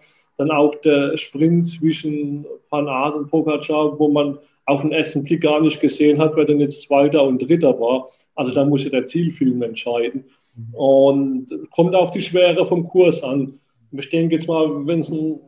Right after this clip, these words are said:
Speaker 1: ja, flacherer Kurs gewesen wäre, bei einer Sprintentscheidung,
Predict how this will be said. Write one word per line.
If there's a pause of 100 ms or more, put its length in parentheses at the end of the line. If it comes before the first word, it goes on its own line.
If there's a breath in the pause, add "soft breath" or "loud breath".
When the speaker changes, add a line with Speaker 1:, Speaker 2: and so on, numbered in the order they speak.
(120)
Speaker 1:
ja,
flacherer
Kurs
gewesen
wäre,
bei
einer
Sprintentscheidung,